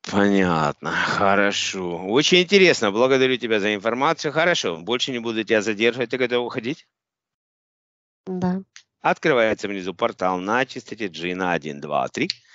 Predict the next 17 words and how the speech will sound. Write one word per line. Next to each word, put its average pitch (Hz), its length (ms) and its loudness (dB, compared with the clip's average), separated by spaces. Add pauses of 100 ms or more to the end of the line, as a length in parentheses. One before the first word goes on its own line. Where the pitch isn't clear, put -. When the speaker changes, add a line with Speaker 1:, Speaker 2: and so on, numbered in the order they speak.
(320)
Speaker 1:
Джин 78 220 -10
забирает 107 540 2
всё, 160 160 -6
что - 160 -6
он 123 60 -6
с - 40 -12
собой 107 220 -2
принёс, 95 480 -8
и 196 120 -6
уходит 87 440 -6
на 107 220 0
свою 120 240 -10
частоту, - 460 -14
закрывая, 90 500 -4
печатая, - 460 -8
растворяя. - 520 -10 (1900)
Speaker 2:
Готово. 196 440 -4